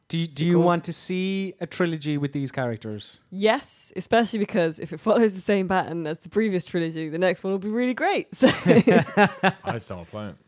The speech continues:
Speaker 3: It's just not, no, there's no reason
Speaker 2: Well, you're gonna
Speaker 3: to
Speaker 2: have
Speaker 3: play
Speaker 2: to
Speaker 3: it.
Speaker 2: later, so.
Speaker 3: Well, yeah, but that's different. I mean, in terms of the confines of my personal life, I just, just does nothing for me.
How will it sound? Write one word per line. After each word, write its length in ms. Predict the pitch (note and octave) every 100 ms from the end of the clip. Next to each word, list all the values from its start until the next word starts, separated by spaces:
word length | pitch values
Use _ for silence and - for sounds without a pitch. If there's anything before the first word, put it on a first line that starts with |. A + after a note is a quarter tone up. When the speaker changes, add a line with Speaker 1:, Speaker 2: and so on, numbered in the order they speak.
| _
Speaker 3:
It's 120 | -
just 200 | F#2 -
not, 240 | A2+ G#2 - _
no, 500 | G#2 A2 A#2 A#2+ A#2+ A2 A2 - _ -
there's 200 | F#2 G2
no 160 | A2 A2+
reason 160 | A2
Speaker 2:
Well, 120 | C3+
you're 220 | F3+ F#3 G3+
gonna 60 |
Speaker 3:
to 60 | G3 F#3
Speaker 2:
have 20 | F3
Speaker 3:
play 20 |
Speaker 2:
to 60 |
Speaker 3:
it. 40 | F3+
Speaker 2:
later, 340 | E3+ C#3 D3+
so. 140 | - D#3 - - -
Speaker 3:
Well, 120 | D3 C#3+
yeah, 80 |
but 60 | G#2
that's 160 | A2 -
different. 340 | A2 G#2 F#2
I 20 |
mean, 160 | G2 G2
in 60 |
terms 200 | G2 A2
of 60 | G2
the 80 | G2+
confines 460 | - G#2 G2+ F#2+ F2+
of 80 |
my 120 | F2+ E2+
personal 500 | - F#2+ F2+ F2+ F2
life, 180 | F2 E2
I 40 |
just, 440 | F2+ G#2+ - - _ _ _ _ _ _
just 160 | -
does 160 | C#3+ A#2+
nothing 300 | C3+ C#3 E3
for 220 | D3 G3+
me. 220 | G3 G#2+